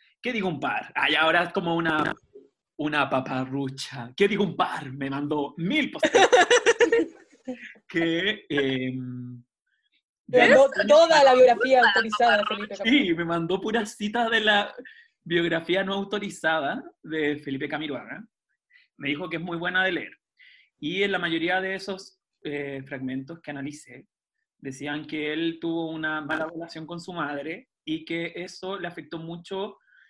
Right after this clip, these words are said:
Speaker 1: y que en el fondo él creció con un complejo que ne-, necesitaba siempre una madre y que también eso lo hacía también como siempre ir buscando mujeres y nunca, em,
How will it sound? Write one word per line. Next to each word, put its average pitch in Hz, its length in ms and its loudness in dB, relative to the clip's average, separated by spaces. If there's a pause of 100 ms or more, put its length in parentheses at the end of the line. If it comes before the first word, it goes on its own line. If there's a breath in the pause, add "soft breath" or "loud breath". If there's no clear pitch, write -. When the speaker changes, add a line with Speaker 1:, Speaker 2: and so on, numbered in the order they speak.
(140)
Speaker 1:
y - 100 -14
que 165 80 -4
en 160 60 -2
el 160 100 -6
fondo 175 260 -6
él 175 100 -4
creció 170 340 -6
con 170 120 -6
un 165 100 -6
complejo 170 680 -6
que 170 380 -4
ne-, 156 220 -10
necesitaba 156 600 -4
siempre 170 300 -10
una 170 100 -6
madre 170 420 -4
y 160 180 -6
que 151 100 -10
también 151 440 -10 (380)
eso - 220 -10
lo 156 100 -4
hacía 151 260 -8 (120)
también 160 460 -4
como 151 400 -8
siempre 165 320 -8
ir 165 80 -6
buscando 165 460 -6
mujeres 165 480 -8
y 170 60 -8
nunca, 165 540 -6 (880)
em, 135 640 -6